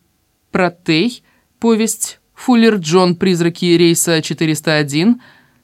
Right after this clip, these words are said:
Шекли Роберт, Обмен разумов, роман. "Шекли Роберт, Рассказы". Общее звучание книг на этой карте — пятьдесят четыре часа пятьдесят пять минут, о каждой книге отдельно. Головачев Василий,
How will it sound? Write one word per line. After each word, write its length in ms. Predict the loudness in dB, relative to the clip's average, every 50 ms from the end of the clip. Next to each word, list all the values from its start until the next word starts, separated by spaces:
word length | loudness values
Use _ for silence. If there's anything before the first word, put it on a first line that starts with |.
| _ _
Шекли 520 | -8 -2 -2 -2 -2 -2 0 0 2 2
Роберт, 520 | 2 2 2 2 0 -2 -4 -4 -8 -16 -6 -4
Обмен 520 | -4 -4 -2 -2 -2 0 0 -2 -4 -4 _
разумов, 680 | -2 0 0 0 0 -2 -2 -2 -4 -4 -6 -8 -16 -10 _
роман. 520 | -2 -2 0 2 2 2 2 2 -2 -4 -8 -18 -20 -20 -18
"Шекли 480 | -4 -2 -2 -2 0 2 2 2 2 2
Роберт, 500 | 0 0 0 2 2 0 -2 -2 -6 -8 _
Рассказы". 840 | -2 -2 0 -2 -2 -6 -8 -6 -2 -2 -2 -2 -2 -6 -8 -8 -8 -16 _ _ _ _ _ _ _ _ _ _
Общее 280 | -4 -4 -2 -2 -4
звучание 420 | -2 -2 -4 -2 -2 -2 -2 -2 -4
книг 280 | -2 -4 -4 -2 -2
на 100 | -4 -4
этой 140 | -2 -4 -4
карте — 300 | -2 -2 -2 -2 -2 -4
пятьдесят 340 | -4 -2 -2 -2 -2 -2 -4
четыре 320 | -4 -6 -6 -4 -4 -4 -4
часа 280 | -4 -6 -2 -2 -2
пятьдесят 440 | -2 -2 -4 -4 -2 -2 -4 -4 -2
пять 220 | -2 -4 -2 0
минут, 400 | 2 2 4 4 2 2 -2 -4 -14 -20 -20 -20 _ -8
о 80 | -6
каждой 300 | -2 -2 -2 -2 -2 -6
книге 320 | -4 -4 -4 -2 -2 -2 -2
отдельно. 460 | -4 -4 -6 -10 -8 -8 -10 -12 -14 _ _ _ _ _ _ _ _ _ _ _ _ _ _ _ _ -20 -20 -20 -20 -20 -20 -6
Головачев 540 | -2 2 2 4 2 2 2 0 0 0 2
Василий, 580 | 0 0 0 0 -2 0 0 0 0 0 -2